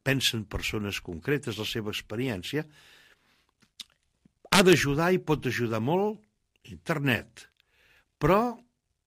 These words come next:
hi ha també una dimensió de grup, una dimensió personal, una dimensió de reflexió amb grup, amb equip, amb església, diguem-ne,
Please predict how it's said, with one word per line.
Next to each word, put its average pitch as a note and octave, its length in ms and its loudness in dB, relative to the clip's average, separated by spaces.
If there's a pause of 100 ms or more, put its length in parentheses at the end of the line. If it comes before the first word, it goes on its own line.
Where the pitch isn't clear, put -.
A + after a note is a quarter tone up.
(320)
hi C3 140 -2
ha D3+ 100 -2
també D#3 360 0
una C3 200 2
dimensió A#2+ 680 2 (760)
de G#2 380 -4
grup, C#3 400 -4 (300)
una A#2 100 -2
dimensió G#2 500 -4
personal, C3 720 -6 (500)
una A2+ 140 -4
dimensió A2 640 -4 (500)
de G2+ 400 -6
reflexió A2 920 -2 (420)
amb C3 160 0
grup, A2+ 320 -4
amb G2 160 -4
equip, - 680 -10 (160)
amb F#2 180 -12
església, C3+ 560 2
diguem-ne, C3 420 -4